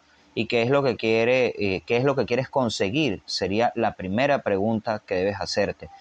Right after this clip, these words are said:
Y para esto debes plantearte objetivos smart.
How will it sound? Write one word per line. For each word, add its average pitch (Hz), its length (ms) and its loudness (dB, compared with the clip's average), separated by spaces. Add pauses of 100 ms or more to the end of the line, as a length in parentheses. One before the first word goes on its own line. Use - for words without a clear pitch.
(160)
Y 110 100 -4
para 143 320 2
esto 123 240 0
debes 113 240 0
plantearte 107 760 0
objetivos 104 720 -4 (100)
smart. 90 520 -4